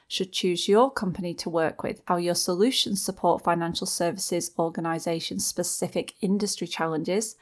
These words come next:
and specific messaging for each of your products to align them with the challenges, objectives, initiatives, and perspectives that are bespoke to the financial services sector. So this makes your messaging more compelling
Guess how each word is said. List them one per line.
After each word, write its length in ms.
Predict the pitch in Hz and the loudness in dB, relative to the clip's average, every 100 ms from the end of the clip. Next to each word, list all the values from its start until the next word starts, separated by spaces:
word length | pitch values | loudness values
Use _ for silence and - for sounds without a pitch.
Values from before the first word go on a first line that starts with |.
| - | 4
and 260 | 269 262 262 | 8 8 6
specific 640 | - 196 - 226 220 220 | 2 -4 2 2 2 0
messaging 560 | 202 180 - - 185 180 | 0 -2 -4 -2 -2 -2
for 140 | - - | -4 -4
each 360 | - 226 - - | -2 -2 -2 -4
of 120 | 226 | 0
your 120 | 254 | 0
products 460 | 240 175 170 165 - | 0 0 0 -2 -4
to 140 | - | -2
align 480 | 175 170 185 220 220 | 0 4 6 6 4
them 240 | 165 185 190 - - | 4 -2 -4 -6 -2
with 140 | 190 | 0
the 100 | 185 | 0
challenges, 640 | 185 - 226 262 254 277 - | 0 4 6 6 4 2 -2
objectives, 760 | - 233 - 180 - 190 180 - - | 0 0 2 0 0 -4 -4 -4 -2
initiatives, 760 | 180 208 226 220 226 220 - - | 2 2 2 0 2 0 2 2
and 200 | 220 226 | 2 2
perspectives 800 | 262 - 180 - - 170 170 - - | -2 0 0 -2 -4 -2 -4 -8 -2
that 140 | 175 | 2
are 80 | 175 | 2
bespoke 760 | 190 180 - - 190 208 214 | 0 -4 -2 0 2 2 0
to 120 | - 202 | -8 -6
the 80 | |
financial 560 | 185 175 160 156 160 170 | -2 0 0 0 -2 -2
services 520 | - 151 - - - | 0 -2 -2 -6 -4
sector. 520 | - - - - - - - _ - - _ | -4 -4 -4 -8 -8 -8 -16 _ -20 -20 _
So 140 | - 269 | 0 0
this 220 | 311 - | 0 2
makes 240 | 285 254 | 2 4
your 100 | 269 | 6
messaging 540 | 254 196 - 185 185 180 | 6 4 2 -2 -2 2
more 260 | 190 233 | 4 2
compelling 600 | - 247 - 180 175 170 | 2 -6 -2 0 0 -2